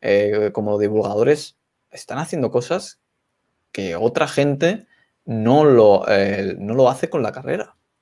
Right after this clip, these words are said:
Y eso es lo que le da rabia a la gente, realmente. Y, y eso no es ningún, bueno, lo que le pasó a Ibai con el tema de los periodistas. Dice, "Este tío, ¿por qué está entrevistando a, a Leo Messi o a Agüero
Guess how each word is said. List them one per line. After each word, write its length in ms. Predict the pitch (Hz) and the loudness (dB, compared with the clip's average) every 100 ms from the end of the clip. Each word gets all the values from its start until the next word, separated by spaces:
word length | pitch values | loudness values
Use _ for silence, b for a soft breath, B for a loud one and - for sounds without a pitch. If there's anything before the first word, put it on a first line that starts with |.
| - | -8
Y 100 | 113 | -2
eso 140 | 131 254 | 2 2
es 40 | |
lo 60 | 143 | 4
que 180 | 113 | 2
le 200 | 113 110 | 2 2
da 120 | 101 104 | 2 -2
rabia 280 | 117 214 | -4 -4
a 20 | 120 | -4
la 80 | |
gente, 400 | - 147 220 165 - - | -4 -6 -8 -10 -20 -18
realmente. 460 | - 151 233 - - _ _ _ _ _ _ | -10 -6 -6 -8 -20 _ _ _ _ _ _
Y, 440 | 117 107 107 107 113 | -12 -10 -6 -2 0
y 40 | |
eso 220 | 123 269 | 0 -2
no 80 | 202 | -4
es 120 | 135 | -2
ningún, 300 | 113 104 101 | -4 -4 -6
bueno, 300 | - 110 208 | -10 -2 2
lo 100 | 190 120 | 2 2
que 80 | |
le 100 | 104 | 0
pasó 260 | 101 - 160 | -2 0 4
a 60 | 160 | 4
Ibai 440 | 113 208 - - _ | 4 2 -2 -12 _
con 120 | 117 | -4
el 100 | 107 | 0
tema 200 | 104 110 | 0 2
de 80 | 107 | 2
los 320 | 104 104 101 | 4 4 2
periodistas. 800 | - 98 95 147 196 247 - _ _ _ _ _ _ _ | -2 -4 -2 -4 -4 -10 -10 _ _ _ _ _ _ _
Dice, 220 | _ 101 | _ -2
"Este 220 | 107 160 180 | -2 -2 2
tío, 160 | 208 | 4
¿por 120 | 208 | 4
qué 100 | 185 | 0
está 280 | 151 160 151 | -2 2 2
entrevistando 880 | 151 143 135 135 135 131 127 123 120 | 2 2 2 2 2 4 8 8 8
a, 500 | 120 117 113 110 - _ _ _ b b | 6 6 4 0 -6 _ _ _ b b
a 120 | - 120 | -6 -2
Leo 220 | 120 120 | 0 0
Messi 400 | 131 131 139 131 | -2 0 4 6
o 320 | 120 117 113 | 8 8 6
a 120 | 110 | 4
Agüero 720 | 110 113 135 123 123 120 120 | 2 4 6 6 6 6 2